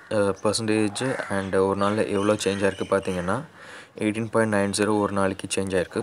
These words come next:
பர்சன்டேஜ் வைஸ் பார்க்கும்போது two point two one percent increase ஆயிருக்கு. ஜி எம் ஆர் Infra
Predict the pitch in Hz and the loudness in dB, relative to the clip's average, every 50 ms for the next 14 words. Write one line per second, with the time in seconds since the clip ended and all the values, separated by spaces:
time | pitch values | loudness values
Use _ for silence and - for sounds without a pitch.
0 | - - 98 104 98 113 110 110 101 107 104 104 104 - - - 98 - - 101 | -2 0 0 0 0 2 0 0 0 0 -2 0 -2 -2 -2 -2 -4 -2 -4 -4
1 | 95 90 90 95 120 135 - 120 120 107 - 110 113 113 104 - 113 113 113 113 | -4 -2 -2 -2 -4 -4 -2 -2 -2 0 0 -2 -2 -2 0 0 2 2 2 2
2 | 110 107 - 104 101 95 92 117 127 110 - 95 82 - - - 98 98 - - | 0 0 0 0 0 2 0 -2 -2 -2 -2 -4 -4 -4 -8 -10 -12 -8 -4 -2
3 | 110 107 98 98 95 90 - - - - - - - - _ _ _ _ _ _ | 0 0 2 2 2 2 0 -4 -10 -10 -12 -20 -20 -20 _ _ _ _ _ _
4 | _ _ - - _ _ _ _ _ _ _ - - _ - - - - - - | _ _ -20 -20 _ _ _ _ _ _ _ -20 -20 _ -20 -20 -20 -20 -20 -20
5 | - - - - - - _ _ _ _ _ _ _ _ _ _ _ _ _ _ | -20 -20 -20 -20 -20 -20 _ _ _ _ _ _ _ _ _ _ _ _ _ _
6 | _ _ _ _ _ _ _ - - - - - - - - - - _ - - | _ _ _ _ _ _ _ -18 -16 -14 -12 -10 -12 -12 -14 -16 -20 _ -20 -18
7 | - - - - - - - - - - - - - - - - - - - 123 | -18 -16 -16 -14 -14 -14 -12 -12 -10 -10 -10 -10 -10 -12 -14 -18 -18 -12 -8 -6
8 | 120 107 107 110 107 110 110 110 107 110 110 117 120 - - 104 98 95 90 - | -4 0 2 4 4 4 4 4 4 2 2 2 0 -2 -4 -6 -6 -6 -4 -2
9 | 92 87 | -4 -4